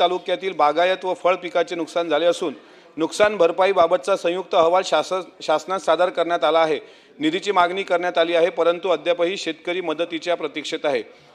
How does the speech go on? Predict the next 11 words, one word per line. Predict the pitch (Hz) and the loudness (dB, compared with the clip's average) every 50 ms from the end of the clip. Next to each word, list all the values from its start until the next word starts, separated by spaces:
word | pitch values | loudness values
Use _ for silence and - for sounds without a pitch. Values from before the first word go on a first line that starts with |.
| _ _ _ - - - | _ _ _ -14 -2 0
सार्वजनिक | 151 147 156 180 185 185 190 196 170 | 0 2 2 0 -4 -4 -6 -6 0
बांधकाम | 160 156 160 170 160 180 180 196 190 165 | 2 2 2 2 2 2 2 2 2 2
बाब | 151 165 180 175 - | 2 2 2 2 0
क्रमांक | 180 170 175 180 180 165 190 | 0 0 2 0 -2 -4 -8
पासष्ट, | - - 165 156 156 - 180 165 - - 196 196 202 - - - _ - - - - - - | -2 2 2 2 2 0 -6 -8 -4 -2 -2 -2 -2 -4 -12 -20 _ -20 -20 -20 -20 -8 0
पान | - 170 185 196 | 2 2 2 4
क्रमांक | 190 190 190 190 190 190 196 | 0 0 0 0 0 -2 -4
पासष्ट, | 196 - 170 170 170 - 190 160 - 208 | 0 2 2 2 2 0 -4 -4 -4 -2
बाब | 170 156 165 180 - | 2 2 2 2 2
क्रमांक | - 180 170 175 180 180 165 202 202 220 233 - - _ - _ _ _ _ _ _ _ _ _ _ | -2 -2 -2 -2 -2 -4 -4 -4 -4 -4 -4 -10 -20 _ -20 _ _ _ _ _ _ _ _ _ _
नव्याण्णव. | 139 127 131 156 170 180 202 202 190 175 143 113 | -8 -2 2 2 4 6 4 4 4 2 -4 -4